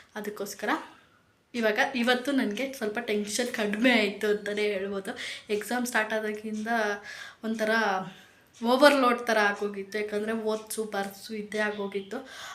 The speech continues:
ಅವ್ರ ಮುಂದೆನೇ ಕೂತ್ಕೊಂಡು ಹೇಳ್ಕೊಡ್ಬೇಕಿತ್ತು. ಯಾಕಂದರೆ ಇನ್ನೂ ಚಿಕ್ಕವರಲ್ವ, ಅವ್ರಿಗೆ ತಮಗೆ ತಾವೇ ಓದ್ಕೊಳಕ್ಕಾಗಲ್ಲ, ಅದಕ್ಕೆ ಅವ್ರ ಮುಂದೆ ಕೂತ್ಕೊಂಡೇ ಓದಿಸ್ಬೇಕಿತ್ತು.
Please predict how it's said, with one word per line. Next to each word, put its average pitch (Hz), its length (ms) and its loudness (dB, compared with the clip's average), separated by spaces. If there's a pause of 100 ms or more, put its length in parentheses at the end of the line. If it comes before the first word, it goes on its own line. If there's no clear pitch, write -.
(100)
ಅವ್ರ 214 160 0
ಮುಂದೆನೇ 220 440 -2
ಕೂತ್ಕೊಂಡು 214 500 -4
ಹೇಳ್ಕೊಡ್ಬೇಕಿತ್ತು. 202 760 -4
ಯಾಕಂದರೆ 208 320 -4
ಇನ್ನೂ 240 160 0
ಚಿಕ್ಕವರಲ್ವ, 214 600 -4
ಅವ್ರಿಗೆ - 260 -4 (1040)
ತಮಗೆ 262 360 4
ತಾವೇ 233 260 4
ಓದ್ಕೊಳಕ್ಕಾಗಲ್ಲ, 208 840 0
ಅದಕ್ಕೆ 208 260 -6
ಅವ್ರ 214 140 -4
ಮುಂದೆ 208 200 -6
ಕೂತ್ಕೊಂಡೇ 208 400 -8
ಓದಿಸ್ಬೇಕಿತ್ತು. 202 960 -6